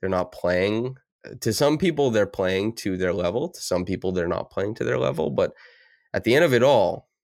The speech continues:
they're just not, they're not a good team in the N B A right now. They're not even in a playoff position, right? They're not even in a play-in position. And, uh, they have, at the very least, like, I think top seven odds for, uh,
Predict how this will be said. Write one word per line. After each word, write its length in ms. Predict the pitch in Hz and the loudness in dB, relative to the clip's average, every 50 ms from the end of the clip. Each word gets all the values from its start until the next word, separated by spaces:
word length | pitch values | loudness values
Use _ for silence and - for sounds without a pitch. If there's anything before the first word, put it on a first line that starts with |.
| _ _ _ _ _ _ _ _ _ _ _ _ _ | _ _ _ _ _ _ _ _ _ _ _ _ _
they're 140 | - 107 101 | -4 -2 -2
just 160 | 110 117 117 | -2 -2 0
not, 320 | 131 123 117 110 - - - | 0 0 0 0 -4 -6 -4
they're 120 | 104 92 | -4 -2
not 200 | 95 101 104 107 | 0 0 0 -2
a 60 | 107 | -2
good 180 | 98 104 95 92 | -2 -2 -4 -4
team 240 | - - 101 98 95 | -4 -4 -2 -2 0
in 60 | 92 | 0
the 120 | 92 90 | 0 -2
N 120 | 85 87 90 | -2 -4 -4
B 120 | 82 85 | -2 0
A 120 | 110 127 117 | 2 2 2
right 240 | 87 76 64 - - - | 2 0 -4 -4 -6 -8
now. 160 | - - - - | -8 -8 -6 -4
They're 120 | 104 110 | -4 -2
not 200 | 120 131 123 117 | 0 0 0 0
even 240 | 101 95 92 95 92 | 0 -2 -2 -2 -2
in 140 | 87 87 92 | -2 -4 -4
a 40 | - | -8
playoff 460 | - - 131 147 - 113 113 - _ | -4 -2 -2 0 0 -2 -4 -6 _
position, 440 | _ - - - - - - - 95 | _ -14 -12 -12 -12 -10 -12 -10 -8
right? 220 | 95 101 113 123 - | -4 -4 -4 -4 -2
They're 80 | 135 | -2
not 160 | 147 151 123 110 | 2 2 2 2
even 280 | 101 98 98 95 95 92 | 2 0 0 -2 -2 -2
in 100 | 90 92 | -4 -4
a 60 | 90 | -6
play-in 500 | - - - 101 98 104 104 - 170 147 | -6 -2 -2 0 2 2 2 2 0 0
position. 540 | - 110 95 92 80 - - - - - - - _ _ _ _ _ _ _ _ _ _ _ _ | -2 -4 -4 -4 -6 -6 -8 -10 -12 -14 -16 -16 _ _ _ _ _ _ _ _ _ _ _ _
And, 240 | 95 95 95 95 95 | -2 0 0 2 2
uh, 260 | 95 95 95 92 92 | 2 2 2 2 2
they 140 | 92 101 104 | 2 2 4
have, 320 | 113 110 107 104 95 - - _ _ _ _ - | 4 4 2 2 0 -6 -12 _ _ _ _ -4
at 140 | 85 101 - | -4 -2 -2
the 100 | 107 98 | -2 0
very 240 | 95 117 147 160 135 | 2 4 4 4 4
least, 300 | 107 98 95 - - - | 2 0 -2 -2 -2 -2
like, 200 | 85 92 - - | -2 -2 -2 -4
I 40 | |
think 220 | 92 - 110 104 - | -4 -2 -4 -6 -4
top 280 | - - 101 107 - | -2 -2 -2 -2 -2
seven 300 | - - 107 95 92 92 | -2 -2 -2 -2 0 0
odds 360 | 90 92 95 95 92 92 - - | 0 0 0 0 -2 -4 -8 -12
for, 300 | - - 87 92 92 92 | -8 -6 -4 -4 -2 -4
uh, 160 | 87 85 | -4 -6